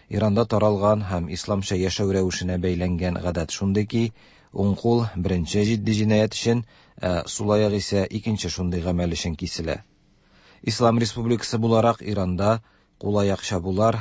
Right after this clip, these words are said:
кануни бер җәза булып тора. Әмма соңгы елларда аның гамәлгә куелуы турында хәбәрләр юк иде. Хәзер дә билгеле түгел,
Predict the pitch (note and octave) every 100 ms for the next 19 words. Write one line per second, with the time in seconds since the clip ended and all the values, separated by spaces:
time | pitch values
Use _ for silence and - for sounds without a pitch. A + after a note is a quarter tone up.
0 | G2+ - G#2 A2 A#2 G#2 F2 F2 E2+ E2
1 | E2 - F2 E2 - _ _ _ - G#2
2 | G#2+ F2+ - G2 A#2 A#2 G2 F2+ F2+ E2
3 | F2 F#2 G#2 F#2+ G2 F#2+ G2 - F#2 F#2
4 | G#2+ G#2+ G2 F2+ E2+ D#2+ - E2+ F#2 F#2+
5 | G#2 G2+ F2+ E2+ D2+ - _ _ _ _
6 | _ - A#2+ B2 G2 F2+ F#2 F#2 F#2 F#2+
7 | F2 F2